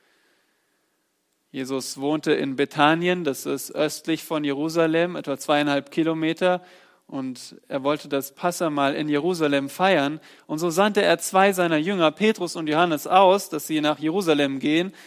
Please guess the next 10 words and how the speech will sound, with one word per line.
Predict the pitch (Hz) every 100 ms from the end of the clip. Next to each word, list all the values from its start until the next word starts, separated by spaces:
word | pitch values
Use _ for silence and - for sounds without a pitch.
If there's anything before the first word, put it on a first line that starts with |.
| - -
und | 170
nach | 196
einem | 208
Mann | 202 226
Ausschau | 208 160 160 - 147 143
halten, | 139 139 143 135 127 _ _ _ _ _ _
der | 156
einen | 151 143
Wasserkrug | 143 180 - 135 - - 131 - _
trägt. | - 131 117 110 _ -